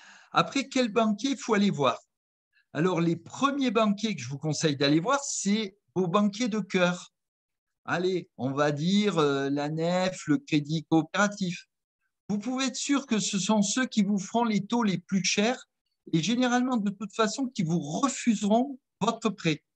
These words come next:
Vous allez avoir un gros choc, mais au moins, c'est très bien. Vous allez pouvoir voir que ce ne sont pas du tout des banques éthiques. Voilà, contrairement à ce qu'ils vendent sur leur prospectus,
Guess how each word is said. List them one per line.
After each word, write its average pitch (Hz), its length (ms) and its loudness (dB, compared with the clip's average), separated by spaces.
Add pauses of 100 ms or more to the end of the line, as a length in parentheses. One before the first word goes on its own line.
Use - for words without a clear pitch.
(560)
Vous 208 360 0
allez 220 260 0
avoir 185 360 2
un 147 80 0
gros 160 320 0
choc, 175 340 0 (140)
mais 165 200 0
au 190 120 2
moins, 202 260 4
c'est - 340 -10 (120)
très 240 240 2
bien. 175 240 0 (400)
Vous 160 100 0
allez 226 160 2
pouvoir 190 680 -2
voir 180 300 0 (140)
que 170 80 0
ce 180 140 0
ne 180 140 2
sont 175 240 -2
pas 170 180 0
du 147 380 2
tout 240 180 -2
des 175 160 0
banques 170 320 -2
éthiques. - 500 -10 (920)
Voilà, 123 180 -4
contrairement 202 1120 0
à 127 100 -2
ce - 120 -6
qu'ils 143 200 -6
vendent 208 380 0
sur 151 180 -4
leur 147 200 0
prospectus, 160 920 -2